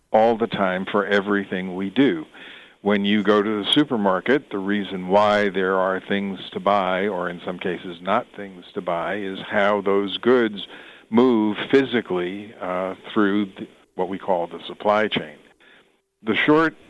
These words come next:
explanation right now is that the supply chain is, uh, not in good shape. Uh, the lockdown caused, uh, disruptions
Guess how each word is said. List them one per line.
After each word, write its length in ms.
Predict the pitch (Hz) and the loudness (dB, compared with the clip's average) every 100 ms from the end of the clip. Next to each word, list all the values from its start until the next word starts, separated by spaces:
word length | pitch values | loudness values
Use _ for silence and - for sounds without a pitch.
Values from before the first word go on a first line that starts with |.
| _ _ | _ _
explanation 640 | 117 113 - 107 117 107 | -2 0 0 0 0 0
right 200 | 110 101 | 0 0
now 340 | 101 113 110 104 | 2 2 2 0
is 100 | 85 | -2
that 140 | 92 | -8
the 100 | 98 - | -10 -12
supply 400 | 101 - 104 110 | -6 2 2 2
chain 460 | - 101 98 98 107 | 0 0 -2 -4 -8
is, 440 | 95 95 92 90 87 - - - _ _ _ _ | -6 -4 -4 -6 -12 -18 -20 -20 _ _ _ _
uh, 320 | 95 90 90 92 | 0 0 0 -2
not 440 | 92 107 113 - | 2 4 4 0
in 300 | - 104 104 | -2 0 0
good 260 | 95 92 87 | 0 0 2
shape. 460 | - 101 - - - - - - - - | 0 0 -4 -12 -16 -14 -14 -16 -20 -10
Uh, 280 | 98 92 90 87 | -4 -2 -4 -4
the 240 | 98 92 | -4 -4
lockdown 1120 | 90 92 104 131 - - 95 95 98 104 117 - | -2 2 4 4 0 -2 0 2 0 -2 -6 -12
caused, 880 | - - 95 101 95 101 98 90 - - | -8 0 2 2 0 -2 -6 -12 -14 -8
uh, 280 | 104 90 90 | -4 -4 -4
disruptions 1000 | 92 87 - 110 117 113 107 107 104 | -6 -4 2 2 2 -2 -4 -4 -6